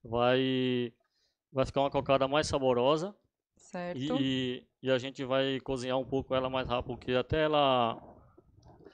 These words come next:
Speaker 1: até ela hidratar o coco e tudo vai demorar bastante tempo. E vai ficar, vai ficar aquela textura mais seca, sabe? Não vai ficar uma textura cremosa, aí você sentir aquela textura do coco.
Speaker 2: E a gente inicia, então, colocando o leite de coco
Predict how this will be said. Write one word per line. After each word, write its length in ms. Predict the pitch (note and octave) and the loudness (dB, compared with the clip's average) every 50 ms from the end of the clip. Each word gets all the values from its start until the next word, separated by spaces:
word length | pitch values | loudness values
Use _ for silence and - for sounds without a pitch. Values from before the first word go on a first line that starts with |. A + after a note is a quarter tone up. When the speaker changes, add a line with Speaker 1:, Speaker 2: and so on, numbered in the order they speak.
| _ _ _ _ _ _ _ _ - | _ _ _ _ _ _ _ _ -18
Speaker 1:
até 140 | B2+ - C#3+ | -2 0 2
ela 100 | D3+ E3+ | 2 2
hidratar 340 | D#3+ D#3+ D3+ C#3 - C3+ C3 | 4 4 4 4 6 4 4
o 80 | B2+ | 4
coco 420 | A#2+ - B2+ C3 C3 B2+ B2+ - - | 2 0 0 2 4 4 2 2 0
e 40 | |
tudo 220 | - - C#3 C#3 C#3 | -4 -4 -2 0 0
vai 80 | C#3+ | 0
demorar 340 | C#3 C#3 C#3+ C#3 C#3 C#3 C3+ | 0 0 0 2 2 4 4
bastante 300 | C3 C3 C3 - D3 C#3+ | 2 0 -2 -4 -8 -12
tempo. 240 | - - C3 B2 A#2+ | -10 -8 -8 -6 -6
E 80 | C3 C3 | -6 -4
vai 160 | C3 C3 D3 | 0 0 0
ficar, 180 | C#3 - D#3 D3+ D#3 | 2 2 0 0 2
vai 120 | C#3 D3 C#3+ | 2 0 0
ficar 120 | - D3+ | 0 0
aquela 200 | D3+ D3+ D#3 D3+ D3 | 0 2 2 0 0
textura 440 | - D#3 - - D#3 D#3 D3+ D#3 | 0 -4 -6 -6 -4 -4 -4 -2
mais 480 | D3+ D3+ D3+ D#3 D3 - - - - - - - | -2 -2 -2 -2 -2 -4 -4 -6 -8 -12 -14 -10
seca, 500 | - - - - - C#3 C#3+ - - C#3 | -8 -8 -6 -4 -2 -2 -2 -2 -4 -8
sabe? 200 | - - C#3+ C#3+ | -4 -4 -2 -2
Não 60 | C#3+ | 0
vai 80 | C#3 | -2
ficar 300 | B2+ - - C3+ C3 A#2+ - _ _ - | -2 -2 -2 -2 -2 -2 -4 _ _ -16
uma 120 | - A#2+ B2 | -14 -12 -8
textura 320 | - B2+ - - B2+ B2+ | -8 -8 -6 -4 -4 -6
cremosa, 640 | A#2+ - B2+ A#2+ A#2 A#2 B2 C3+ C#3 C3+ C3 A#2+ A#2+ | -4 -4 -6 -6 -4 -2 2 2 4 4 4 2 0
aí 80 | B2 A#2+ | -4 -4
você 120 | - C3+ | -4 -6
sentir 280 | - - B2+ - - B2+ | -8 -8 -8 -2 -2 0
aquela 180 | A#2 B2+ B2 | 2 2 2
textura 360 | A#2+ - A#2+ - - B2+ B2 | 0 -2 -6 -6 -4 -4 -4
do 80 | A2+ A2+ | -4 -6
coco. 420 | - _ - G#2+ G2+ - _ - _ _ _ _ _ _ _ _ - | -10 _ -10 -10 -10 -12 _ -20 _ _ _ _ _ _ _ _ -8
Speaker 2:
E 120 | - G#3+ A3 | -4 0 0
a 100 | A3+ A#3 | 2 2
gente 340 | A3+ B3+ A#3+ C4+ C4 - | 4 6 6 6 6 6
inicia, 500 | D4+ C#4 C4 C4 B3+ B3 - C#4 C4 C4+ | 6 6 8 8 6 4 2 2 4 6
então, 340 | C4 B3+ B3+ - C#4 B3+ C4 | 6 6 6 6 6 4 4
colocando 680 | B3+ C4+ C4+ B3 A#3+ A#3+ A#3+ - A#3+ A#3 A#3+ B3 B3 B3 - | 6 6 6 6 4 4 4 2 4 4 4 4 2 2 2
o 100 | A3+ A#3+ | 2 2
leite 400 | A#3+ A#3 A#3+ A#3+ B3 A#3+ - A#3+ | 2 2 0 0 -2 -2 -4 -4
de 140 | G3+ G#3 A3 | -4 -4 -6
coco 640 | - - C4 B3+ C4+ D4+ E4+ - - F#4 F4 - | 0 4 6 8 8 8 6 4 2 2 2 2